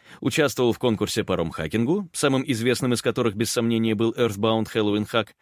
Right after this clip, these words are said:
опубликовал пару гайдов о том, как можно улучшить его ромхаки, писал фанфики, более или менее серьёзные,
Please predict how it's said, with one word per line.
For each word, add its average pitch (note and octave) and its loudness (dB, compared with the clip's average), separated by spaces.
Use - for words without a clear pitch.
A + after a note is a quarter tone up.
опубликовал E3 0
пару A#2 2
гайдов A2 2
о A#2 0
том, A2 0
как G#2 -2
можно G#2+ 0
улучшить G#2 -2
его F2 0
ромхаки, D#2+ -4
писал F3 0
фанфики, A2+ -4
более F#3 -4
или F3 -2
менее F3 0
серьёзные, D#3 0